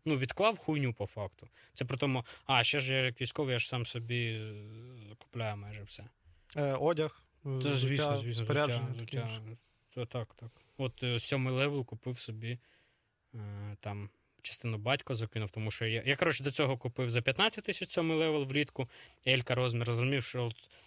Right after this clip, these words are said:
Speaker 1: якраз відос, коли з Ванкою знімали, типу, зрозумів, що він великий, з батьком зв'язався, кажу, "Давай я його тобі вишлю, він на тебе буде, собі візьму на розмір менший, типу, і ти мені частину покриєш, бо, типу, ну, щоб, типу, знаєш,
Speaker 2: Мгм.
Speaker 1: типу,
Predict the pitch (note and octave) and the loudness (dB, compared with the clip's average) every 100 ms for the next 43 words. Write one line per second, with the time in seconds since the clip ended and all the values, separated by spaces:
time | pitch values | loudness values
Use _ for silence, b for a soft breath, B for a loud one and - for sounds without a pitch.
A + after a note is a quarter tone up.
0 | B B B - C3 D3+ B2+ C#3 D3 - | B B B -4 2 4 4 2 2 2
1 | C3 B2 A#2+ B2 A#2+ A#2+ A2 B2 D#3+ F#3+ | -2 -2 2 2 2 -2 -2 0 2 2
2 | B2 - - A#2+ B2 B2+ C3+ C#3+ - B2+ | -2 -6 -10 -6 -2 0 2 2 0 0
3 | C3 C3 D3 A#3+ - C#3+ B2 C#3 B2+ C3 | 0 0 0 -2 0 -2 0 0 2 0
4 | B2 D#3 G3 - A#2 C#3+ D#3+ C3+ B2+ C3+ | 2 0 0 -2 0 4 6 6 4 -2
5 | D3+ B3 - C#3 D3 D3 D#3 D3 C#3 C#3 | -2 -2 -2 0 0 2 0 0 0 -2
6 | B B - - E3+ F#3 D3 D3+ C#3 C#3 | B B -4 0 2 2 2 2 2 2
7 | B2+ C3 E3+ B3 - F3 - C#3 C3 B2+ | 2 0 2 2 2 -2 -2 -2 0 0
8 | D#3+ C#3+ C3 A#2+ - B2+ A#2 A#2+ G#3 B2+ | 2 2 0 -2 0 -2 -2 0 0 0
9 | A#2 A#2+ - A2 - - E3 - A2 A2+ | -4 -4 -6 -12 -10 -4 -4 -4 -6 -6
10 | - A#2 A#2+ C3 C3+ B2 | -4 -2 0 0 -2 -4